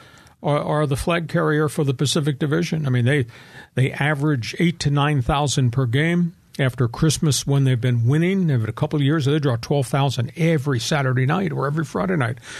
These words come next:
It's really become a cool thing to do, and hockey's gone through a rebirth across America. And go back to my melting pot statement, ho-, you know, San Diego's a melting pot for hockey fans. I was asked,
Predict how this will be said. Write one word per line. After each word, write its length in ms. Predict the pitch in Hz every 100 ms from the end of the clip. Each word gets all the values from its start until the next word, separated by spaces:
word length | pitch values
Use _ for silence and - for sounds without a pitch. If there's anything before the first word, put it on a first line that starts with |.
| - -
It's 180 | 151 -
really 200 | 139 151
become 320 | 151 - 147
a 60 | 135
cool 300 | - 151 151
thing 280 | - 156 139
to 60 |
do, 300 | 135 139 170
and 80 | 175
hockey's 400 | 123 143 160 123
gone 220 | 147 151
through 220 | - 165
a 60 | 135
rebirth 460 | 123 143 135 151 151
across 360 | - 147 135
America. 500 | 139 131 147 151 196
And 160 | 190 127 - - - - - _ _ -
go 80 |
back 200 | 120 143
to 60 | -
my 80 | 143
melting 420 | 131 151 160 151
pot 260 | 120 131 -
statement, 480 | - 143 139 170
ho-, 180 | 127 147
you 140 | 123 151
know, 140 | 120
San 300 | 123 - 120
Diego's 440 | 135 131 143 156 139
a 40 |
melting 360 | 123 147 156 139
pot 240 | 160 147
for 140 | 180
hockey 320 | 139 175 180 127
fans. 300 | 123 127 -
I 200 | 165 220
was 260 | 226 175
asked, 560 | 180 151 117 - -